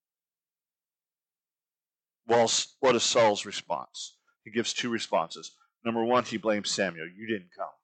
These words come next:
You didn't come. I waited and you didn't show up. This is your fault, Samuel. You're the one who's behind this."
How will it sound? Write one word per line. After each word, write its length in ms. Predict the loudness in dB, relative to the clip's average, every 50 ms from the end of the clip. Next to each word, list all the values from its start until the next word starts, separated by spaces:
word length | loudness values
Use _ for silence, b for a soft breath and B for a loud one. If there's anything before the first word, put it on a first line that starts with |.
| _ _ _ _ _ _ _ _ _ _ _ _ _ _ _ _ _ _ _ _ _ _ _ _ _ _ _ _ _ _ _ _ _ _ _ _ _ _ _ _ _ _ _ _ _ _ _ _ _ _ _ _
You 120 | -12 -6
didn't 180 | -6 -6 -6 -4
come. 300 | -2 0 0 0 0 2
I 140 | 2 2 4
waited 480 | 6 6 4 6 6 6 4 2 2 0
and 200 | -8 -8 -8 -12
you 260 | -12 -12 -12 -12 -14 _
didn't 280 | -4 -4 -4 -4 _ _
show 300 | -6 -4 -4 -4 -2 -4
up. 180 | -6 -6 -6 _ _ _ _ _ _ _ _ _ _ _ _ _ _ _ _ _ _ _ _ _ _ -8
This 160 | -6 -6 -6
is 160 | -8 -2 2
your 140 | 2 2 2
fault, 340 | 2 0 -2 -2 0 -4 -6
Samuel. 500 | -6 -6 -6 -8 -10 -14 -20 -20 -20 _ _ _ _ _ _ _ _ _ _ _ _ _ _ _ _ _ _ _ _ _ _ _ _ _ _ _ _ _ _
You're 220 | 0 2 2 4
the 100 | 4 4
one 240 | 4 6 4 4 2
who's 220 | 0 -8 -10 -10
behind 400 | -10 -14 -14 -12 -12 -14 -14 -16 _ _
this." 760 | _ -18 -14 -10 -8 -6 -6 -6 -6 -6 -8 -10 -12 -16 -18